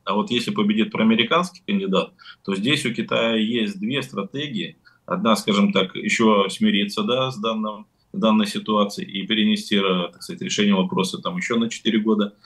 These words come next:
либо уже щас начинать как бы проявлять свою активность.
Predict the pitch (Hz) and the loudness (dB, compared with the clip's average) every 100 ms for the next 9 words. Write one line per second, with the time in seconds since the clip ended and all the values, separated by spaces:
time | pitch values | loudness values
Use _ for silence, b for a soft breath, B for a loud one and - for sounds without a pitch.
0 | B - 104 143 139 135 131 135 147 135 | B -4 0 0 2 2 2 2 2 2
1 | 95 110 120 123 - 98 95 92 98 101 | -2 0 0 -2 -4 -6 -4 -4 0 2
2 | 107 101 101 101 101 - 92 - | 2 0 -2 -2 -2 -6 -8 -12